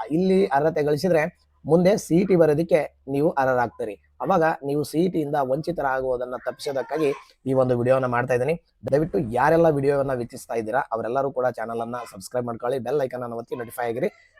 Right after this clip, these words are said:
ಮುಂದಿನ ನಿಮ್ಮ ಸಿ ಇ ಟಿ ತಯಾರಿಗೆ ಬೇಕಾದಂತ ಎಲ್ಲ ಉಪಯುಕ್ತ ಮಾಹಿತಿಗಳು ಹಾಗೂ ವಿಡಿಯೋ ತರಗತಿಗಳು ನಮ್ಮ ಚಾನಲ್ ನಲ್ಲಿ ಬರ್ತವೆ. ಹಾಗಿದ್ರೆ ಬನ್ನಿ ನಾವು ಮುಖ್ಯವಾಗಿ ಇವತ್ತಿನ ಟಾಪಿಕ್ ಬಗ್ಗೆ, ಬಗ್ಗೆ ಮಾತಾಡ್ತಾ ಹೋಗೋಣ.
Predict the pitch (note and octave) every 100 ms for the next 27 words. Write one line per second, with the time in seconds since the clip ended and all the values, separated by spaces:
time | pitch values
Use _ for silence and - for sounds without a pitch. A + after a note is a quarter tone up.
0 | D#3 D3+ D3 C#3 C3 C3 B2+ - C3+ C#3+
1 | C3 A#2+ A#2+ A#2 A#2 A2+ A#2 A2+ A2+ A2
2 | A#2 C3 A#2+ B2 A#2 A#2 A2+ A2+ A#2 B2
3 | C3 A#2 D#3 - _ _ G#2+ B2+ D3+ D#3
4 | C3+ B2+ B2 C3 D#3 A#2+ A#2 A2+ A2+ A2+
5 | A2+ A2 A2 B2+ G3 A#2+ B2+ C3 D3+ D#3
6 | E3+ _ _ - B2+ C3 B2 G3 D#3+ D3+
7 | D3+ C3 C3 A#2 A#2 A#2+ C#3 B2+ B2+ -
8 | A#2+ D3+ B2+ A#2+ B2+ A#2 D#3 B2 G#2